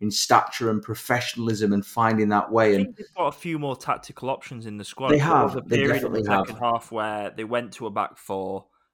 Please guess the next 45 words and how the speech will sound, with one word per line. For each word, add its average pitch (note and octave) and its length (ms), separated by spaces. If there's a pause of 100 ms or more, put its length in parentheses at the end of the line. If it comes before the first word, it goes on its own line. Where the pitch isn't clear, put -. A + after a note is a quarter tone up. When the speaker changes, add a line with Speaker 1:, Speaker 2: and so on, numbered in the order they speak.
Speaker 2:
as A2 160
well, G#2+ 260
so G#2 140
they A2 80
can - 160
change D3+ 280
things A#2+ 200
up C3+ 140
in A2 120
games. A2+ 340
They've G#2+ 120
got - 280
some G#2 220
wingers A2+ 340
now. G2+ 200
Liam G#2+ 220
Miller G#2+ 320
didn't G#2 180
have F#2+ 100
the G2 80
greatest G#2 420
game, F2+ 220
but F#2 200 (220)
he A2+ 120
gives A#2 240
them A2 120
a G#2+ 40
different G2+ 340
option, G2+ 480 (200)
whether G#2+ 180
he G2+ 40
plays G2+ 240
at E2+ 80
wing G#2+ 180
back G#2 260
or G#2 160
they G2+ 80
can - 180
go G2+ 120
four G#2+ 240
four G#2 200
two G#2 260
as G2+ 120
they G2+ 100
did, G2+ 300